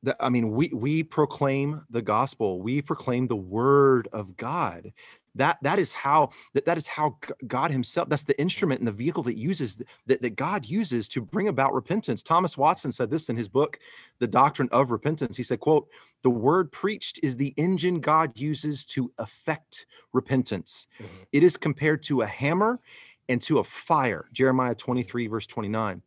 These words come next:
Speaker 1: "to th-, the one to break and the other to melt the heart.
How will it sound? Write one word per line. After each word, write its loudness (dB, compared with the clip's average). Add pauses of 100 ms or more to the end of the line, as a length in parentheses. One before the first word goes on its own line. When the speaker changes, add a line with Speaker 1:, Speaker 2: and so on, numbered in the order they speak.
(680)
Speaker 1:
"to 4
th-, -2
the 2
one 4
to -2
break 2
and 0
the -2
other 2
to -4
melt 0
the -4
heart. 0